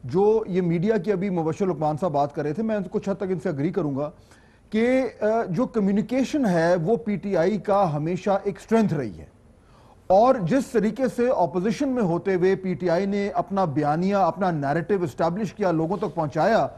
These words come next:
वो कमाल था। यानी कि उन्होंने हर शख्स के जहन में ये डाल दिया कि ये नून लीग वाले चोर हैं, डाकू हैं। अब ये बड़ी खतरनाक मोमेंट है, काशिफ, कि ये उल्टा narrative बन रहा है कि ये हुकूमत नाअहल है।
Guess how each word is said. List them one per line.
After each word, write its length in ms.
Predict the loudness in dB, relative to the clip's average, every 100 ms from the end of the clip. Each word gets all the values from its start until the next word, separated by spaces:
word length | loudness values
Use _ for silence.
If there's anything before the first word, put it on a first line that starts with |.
| -18 -20 -4
वो 120 | -2 0
कमाल 480 | 2 4 6 4
था। 180 | 4 -2
यानी 300 | -2 0 0
कि 180 | 0 0
उन्होंने 560 | 0 0 0 2 2 2
हर 400 | 2 2 2 0
शख्स 280 | -2 -4
के 200 | -2 -2
जहन 280 | 0 0 2
में 340 | 0 -2 -4 -6 -16 -6
ये 140 | 0 2
डाल 360 | 4 6 6
दिया 420 | 4 4 6 4 4
कि 160 | 2
ये 340 | 0 2 2 2
नून 300 | 0 0 0
लीग 160 | 0
वाले 300 | 2 2 0
चोर 360 | 0 0 2 2
हैं, 160 | 2
डाकू 260 | 2 0 -4
हैं। 120 | -14 -2 2
अब 260 | 4 4 2
ये 200 | 2 2
बड़ी 300 | 2 2 0
खतरनाक 760 | -2 0 0 2 4 4 2
मोमेंट 400 | 0 0 0 0
है, 80 | -2
काशिफ, 440 | -2 -2 0 -2 0
कि 100 | -2
ये 180 | 0
उल्टा 480 | 0 2 0 4 4
narrative 420 | 4 2 2 0
बन 200 | 0 0
रहा 160 | 2 2
है 320 | 2 0 -2 -8 -20 -6
कि 80 | -2
ये 360 | 0 0 2 4
हुकूमत 560 | 2 0 -2 0 0 0
नाअहल 500 | 0 0 -2 -6
है। 120 | -8